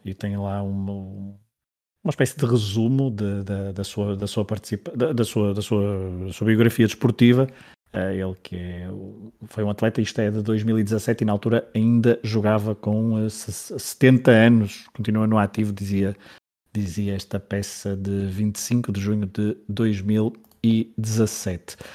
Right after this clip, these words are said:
De facto, esta primeira participação em Heidelberg está envolta, assim, como o, como o Rui contou, em algum mistério em, em relação às, às suas partici-, às, aos seus intervenientes, estes onze atletas,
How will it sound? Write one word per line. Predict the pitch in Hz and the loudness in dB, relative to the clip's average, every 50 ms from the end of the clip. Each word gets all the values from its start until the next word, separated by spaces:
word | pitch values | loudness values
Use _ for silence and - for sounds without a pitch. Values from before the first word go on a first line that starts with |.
| - - _ | -20 -20 _
De | - | -2
facto, | - 139 120 - - | 0 0 2 2 2
esta | 123 - - | -2 -2 0
primeira | 120 123 120 117 113 117 | 2 4 6 6 6 6
participação | 104 - - - - 123 117 - 110 - - 120 110 | 4 2 0 0 0 -2 0 0 0 0 2 2 4
em | 110 110 110 | 4 4 4
Heidelberg | 110 110 107 101 113 110 107 113 110 104 101 | 4 2 2 2 2 2 2 2 2 0 0
está | - - - 107 104 104 107 | -4 -4 -2 -2 0 0 0
envolta, | 107 107 104 107 104 104 - - 98 | 0 0 0 -2 -2 -4 -4 -6 -6
assim, | 92 - - 110 101 104 107 104 - | -6 -6 -6 -4 -4 -4 -4 -6 -6
como | - - 107 110 | -2 0 0 2
o, | 104 101 101 101 | 2 0 0 0
como | - 113 110 | 0 0 2
o | 107 | 2
Rui | 104 110 104 101 - - | 2 0 -2 -2 -4 -2
contou, | - 117 107 104 - 113 104 98 98 - - - - - - _ | 0 0 0 2 2 2 2 2 0 -6 -12 -18 -20 -20 -8 _
em | - 117 | 4 6
algum | 117 113 113 113 120 127 120 | 6 6 6 6 6 6 6
mistério | 117 117 - - - - - 127 120 117 113 110 107 | 4 2 0 -2 -6 0 4 6 8 8 8 8 6
em, | 107 104 104 101 - - | 4 2 0 0 0 0
em | 110 101 | 0 2
relação | 104 101 98 - - 107 101 104 101 | 2 0 0 0 0 0 0 2 0
às, | 101 98 - - - - 208 208 - - | -2 -4 -6 -6 -6 -4 -4 -4 -4 -4
às | - 110 - | -6 -6 -4
suas | - 113 104 - | -2 -4 -4 -2
partici-, | - - 101 - - - - 143 | -2 -4 -6 -4 -4 -4 -4 -2
às, | 120 110 104 101 - - | 0 -2 -2 -2 -4 -6
aos | - 113 101 95 95 85 - - | -8 -8 -8 -8 -8 -10 -12 -8
seus | - - 104 107 | -4 -2 2 2
intervenientes, | 123 120 113 131 123 107 113 110 104 107 123 147 - 101 | 4 4 4 4 4 4 4 4 4 4 2 2 0 -2
estes | 101 - - - - - - _ - | -4 -4 -6 -12 -16 -16 -8 _ 4
onze | 131 135 131 123 113 98 95 - - _ _ | 6 6 6 6 4 2 0 -6 -16 _ _
atletas, | 117 110 - - 113 113 110 110 104 - - 104 101 - | -6 -6 -4 -2 0 2 4 4 2 0 -4 -8 -8 -8